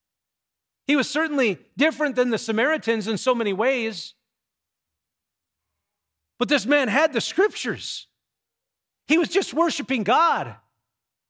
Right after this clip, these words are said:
And yet he doesn't know the one true God. Think of the irony.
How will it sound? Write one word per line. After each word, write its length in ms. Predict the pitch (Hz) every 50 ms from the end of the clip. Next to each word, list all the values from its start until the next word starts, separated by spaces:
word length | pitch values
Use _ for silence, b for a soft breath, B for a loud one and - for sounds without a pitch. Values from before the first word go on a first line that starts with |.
| _ _
And 100 | - 285 349
yet 120 | 381 349
he 80 | 403 392
doesn't 360 | 330 330 254 - 339 302 277
know 260 | 240 311 403 453 466 381
the 100 | 392 302
one 240 | 262 247 240 220
true 240 | - - - 254 220
God. 440 | 151 202 196 175 165 143 131 117 98 - _ _ _ _ _ _ _ _ _ _ _ _ _ _ _ _ _ _ _ _ _ _ _ _ _ _ _ _ _ _ _ _ _ _ _ _ _ -
Think 180 | - 427 -
of 120 | 349 330 269
the 100 | 330 302
irony. 720 | 254 262 294 320 339 349 392 339 320 277 196 135 104 -